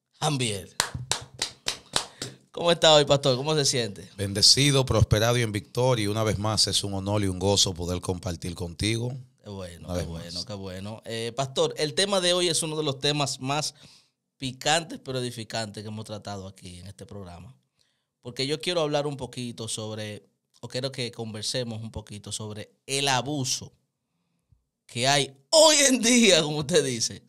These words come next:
Speaker 1: con el don de lenguas. Hay un abuso. Desde pandemia para acá hemos visto, eh, que hasta el don de lenguas es usado hasta por los, por, hasta por los impíos para burlarse.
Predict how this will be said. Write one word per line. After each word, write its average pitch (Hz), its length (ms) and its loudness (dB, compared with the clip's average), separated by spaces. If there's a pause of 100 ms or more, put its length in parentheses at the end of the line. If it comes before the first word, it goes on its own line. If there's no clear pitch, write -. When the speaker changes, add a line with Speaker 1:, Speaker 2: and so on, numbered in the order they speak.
(1080)
Speaker 1:
con 143 260 -2
el 131 200 -2
don 147 220 0
de 123 120 -2
lenguas. 98 720 -8 (200)
Hay 143 160 -6
un 156 140 -4
abuso. 117 640 -4 (420)
Desde 120 240 -4
pandemia 143 460 -2
para 143 140 0
acá 139 140 0
hemos 135 220 -2
visto, 131 440 -6 (680)
eh, 107 220 -12
que 123 100 -2
hasta 123 500 -2 (100)
el 120 140 -6
don 135 140 -2
de 147 100 -2
lenguas 147 300 0
es 139 60 0
usado 135 240 -2
hasta 131 200 -4
por 131 140 -6
los, 120 280 -6
por, 107 180 -10
hasta 104 240 -12
por 107 100 -12
los 107 140 -8
impíos 127 400 -8
para 110 240 -8
burlarse. 104 600 -8